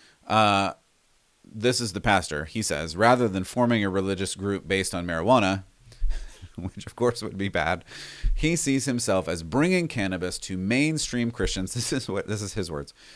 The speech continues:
"To mainstream Christians, aiming to help them explore their spirituality by smoking before prayer or simply allowing themselves to use it recreationally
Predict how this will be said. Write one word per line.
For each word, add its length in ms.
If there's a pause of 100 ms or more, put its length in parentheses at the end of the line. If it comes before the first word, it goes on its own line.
(340)
"To 120
mainstream 640
Christians, 500
aiming 300
to 100
help 200
them 140
explore 440
their 120
spirituality 680
by 300
smoking 500
before 400
prayer 360
or 200
simply 320
allowing 340
themselves 360
to 80
use 180
it 120
recreationally 800